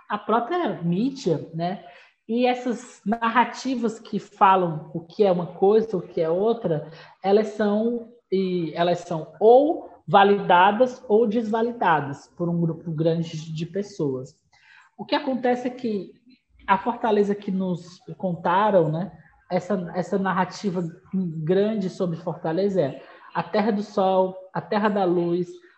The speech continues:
a Praia de Iracema, a Praça do Ferreira, o Bode Ioiô, a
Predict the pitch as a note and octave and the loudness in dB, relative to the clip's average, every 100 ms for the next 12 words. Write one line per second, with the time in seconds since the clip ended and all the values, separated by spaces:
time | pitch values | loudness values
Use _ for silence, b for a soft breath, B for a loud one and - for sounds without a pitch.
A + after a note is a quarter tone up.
0 | b F3+ - G3+ G#3 G3+ F3 - - F3+ | b -6 0 2 2 0 -2 -4 -6 -2
1 | E3+ E3+ E3 E3+ - b b b F3 E3+ | 0 0 -2 -4 -10 b b b -2 0
2 | - G3+ G#3 A3 G3 F#3 F#3 D3+ E3+ E3+ | -2 4 4 4 -6 -4 -6 -4 -2 0
3 | E3+ E3+ E3+ B B F#3 D#3+ G#3+ A3+ G3 | 0 -2 -4 B B -4 2 2 4 4
4 | G3+ F3 E3+ E3+ E3 E3 E3 E3 B B | 4 4 4 6 6 4 2 -8 B B
5 | E3 E3+ E3+ D#3+ D#3 D#3 D3+ | 4 8 8 8 4 2 0